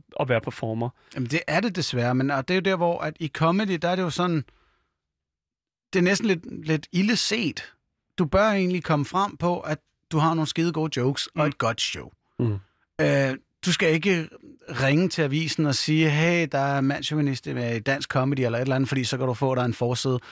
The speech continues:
Speaker 2: Øh, eller, øh, ringe til T V-kanaler og snakke om et eller andet. Altså, det bliver sådan set lidt ned på, at, at man presser sig igennem på den der måde. Vi vil helst have det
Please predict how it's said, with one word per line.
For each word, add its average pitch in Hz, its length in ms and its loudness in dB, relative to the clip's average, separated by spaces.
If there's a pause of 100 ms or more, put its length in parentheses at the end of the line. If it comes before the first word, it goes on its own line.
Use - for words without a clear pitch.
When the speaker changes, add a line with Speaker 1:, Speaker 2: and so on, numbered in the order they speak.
(580)
Speaker 2:
Øh, 139 200 2 (360)
eller, 135 240 2
øh, 135 380 -4
ringe 135 200 4
til 127 300 0
T - 80 -4
V-kanaler 127 520 0
og 120 300 0
snakke 127 360 0
om 127 80 4
et 127 40 2
eller 127 160 2
andet. 123 380 0
Altså, 139 180 -2
det 156 160 -2
bliver 180 160 4
sådan 185 160 0
set 185 200 0
lidt 170 120 -2
ned 180 160 2
på, 170 140 4
at, 151 160 -2
at - 240 -4
man 139 180 0 (300)
presser 139 340 2
sig 123 200 0
igennem 151 240 0
på 143 60 0
den 160 180 2
der 151 100 2
måde. 139 320 2
Vi 147 80 0
vil 147 120 2
helst 180 260 -2
have 156 120 2
det 156 180 0